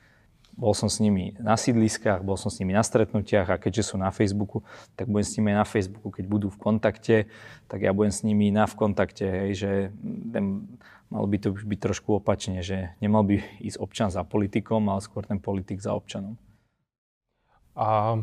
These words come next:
Speaker 2: mne s-, mne je veľmi sympatické, že teda si sa v ďalších voľbách posunul ďalej, že, že nez-, nezostal si teda len na tom meste, lebo tam si asi videl, že, alebo teda kľudne nám povedz, že, že sú nejaké obmedzenia možno, že na tej úrovni mesta, ktoré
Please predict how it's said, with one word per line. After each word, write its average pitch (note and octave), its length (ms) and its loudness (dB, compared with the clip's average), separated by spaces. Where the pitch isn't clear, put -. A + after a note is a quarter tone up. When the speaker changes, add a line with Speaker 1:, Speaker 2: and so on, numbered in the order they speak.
Speaker 2:
mne C3+ 160 0
s-, - 80 -4
mne D#3 240 2
je D3+ 80 6
veľmi E3+ 160 6
sympatické, D3+ 560 0
že B2+ 160 2
teda C3 560 6
si - 80 -2
sa C3+ 160 4
v - 400 -16
ďalších B2+ 320 4
voľbách C3 320 2
posunul D3 320 4
ďalej, C#3 400 8
že, G#2 140 4
že B2 160 0
nez-, B2+ 480 -2
nezostal C3 400 -2
si B2 160 -4
teda C3+ 240 -2
len C3+ 80 -2
na C3 80 -2
tom C3 240 -2
meste, G#2+ 240 -4
lebo C3+ 160 0
tam C3 160 -4
si C3 160 -4
asi C3 240 -4
videl, C3+ 320 2
že, B2 240 0
alebo A2+ 160 0
teda A#2+ 240 2
kľudne C3 160 -2
nám B2 160 0
povedz, B2 320 2
že, A2+ 160 4
že A2+ 380 -4
sú - 240 -10
nejaké C3 320 -2
obmedzenia C3+ 640 4
možno, B2+ 240 -2
že B2+ 160 0
na B2+ 160 0
tej B2+ 160 0
úrovni C3+ 560 0
mesta, A#2+ 480 2
ktoré C3 560 2